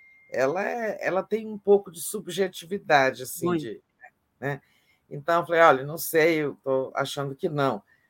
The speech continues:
Speaker 1: Mas, olha, que bom. É, me surpreendi positivamente com o T S E e depois fiquei vendo de noite as reações do Dallagnol, né? Ele tá dizendo que,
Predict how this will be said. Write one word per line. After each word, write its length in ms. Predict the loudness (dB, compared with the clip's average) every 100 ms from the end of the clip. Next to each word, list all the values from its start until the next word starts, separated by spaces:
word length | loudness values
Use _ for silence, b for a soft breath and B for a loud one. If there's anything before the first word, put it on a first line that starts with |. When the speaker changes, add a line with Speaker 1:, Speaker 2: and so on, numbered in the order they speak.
| _
Speaker 1:
Mas, 460 | -2 2 2 0 0
olha, 300 | 2 4 2
que 160 | -4
bom. 360 | -4 -2 -2 -2 _ _ -8
É, 400 | -2 2 2 0 -6
me 140 | -10
surpreendi 880 | -8 -8 -4 -2 -2 -2 -4 -2 -2
positivamente 1040 | -2 -4 -4 -8 -6 -4 -2 -2 -4 -8
com 140 | -10 -6
o 40 |
T 100 | 2
S 320 | 4 4 0
E 320 | 0 0 -2 -6 _ _ _ _ _
e 200 | -4 -2
depois 540 | 2 0 2 -2 -2 -4
fiquei 280 | -8 -6
vendo 300 | 0 0 0
de 160 | -4 -6
noite 320 | -2 -2 -2
as 120 | -6
reações 640 | 0 2 2 0 -4 -4 -6
do 140 | -8
Dallagnol, 760 | 0 2 2 0 4 4 4 2
né? 280 | -2 -4 b b b b b b _ -2
Ele 280 | 0 0
tá 280 | 2 6 6
dizendo 480 | 4 -4 -2 -2 -2
que, 400 | -6 -4 -4